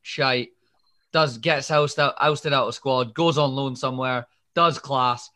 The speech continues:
either gets bought by that team or gets a new deal at his other club and then goes right back down again to being, everyone's like, "Oh shit, like, what the hell happened there?" Like, what,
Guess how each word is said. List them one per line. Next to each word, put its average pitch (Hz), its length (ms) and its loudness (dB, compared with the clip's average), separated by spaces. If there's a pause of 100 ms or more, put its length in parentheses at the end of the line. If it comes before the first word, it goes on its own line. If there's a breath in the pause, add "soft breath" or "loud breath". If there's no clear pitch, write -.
(240)
either 147 260 2
gets 135 220 -4
bought 165 300 2
by 143 200 4
that 131 260 0
team 123 400 -4 (240)
or 160 260 4
gets 139 300 -2
a 143 40 -10
new 135 180 -6
deal 135 240 -2
at 127 40 -2
his 123 120 -6
other 127 160 -2
club 127 360 -4
and 123 100 -8
then 123 140 -6
goes 120 220 -6
right 131 240 -6
back 131 240 -4
down 127 220 -6
again 120 340 -6
to 123 100 -10
being, 113 540 -6
everyone's 127 360 -6
like, 120 200 -8
"Oh 123 100 -6
shit, 120 320 -8
like, 110 160 -10
what 117 260 -6
the 113 60 -10
hell 117 160 -6
happened 113 340 -6
there?" 113 240 -10 (320)
Like, 131 160 -8
what, 170 200 2